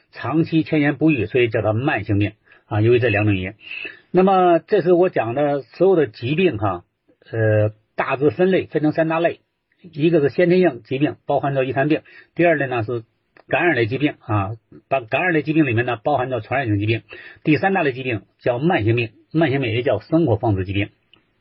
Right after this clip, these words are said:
那么今天晚上我重点讲一下这个慢性病是怎么来的，为什么在医院治疗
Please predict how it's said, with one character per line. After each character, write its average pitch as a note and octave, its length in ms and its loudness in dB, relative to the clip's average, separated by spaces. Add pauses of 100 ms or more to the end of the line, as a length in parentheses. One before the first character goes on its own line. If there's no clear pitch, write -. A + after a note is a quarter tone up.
(840)
那 E3+ 80 6
么 F#3 60 6
今 G#3+ 140 0
天 A3 100 4
晚 D#3+ 100 0
上 E3 100 0
我 F3+ 60 0
重 F#3 140 0
点 E3+ 120 4
讲 A2 160 -2
一 A2 40 -2
下 C3+ 220 -4 (320)
这 F#3+ 100 -2
个 F3 140 0
慢 G3 400 0
性 C#3+ 260 0
病 C3 300 0 (540)
是 C#3 320 -2
怎 A#2+ 180 -2
么 D#3 120 2
来 A#2+ 260 0
的， D#3+ 180 -2 (180)
为 G#3 260 4
什 D3+ 120 -4
么 C#3+ 100 0
在 C#3 160 0
医 F#3 280 -4
院 D#3 240 2
治 C#3+ 200 -2
疗 G2 280 0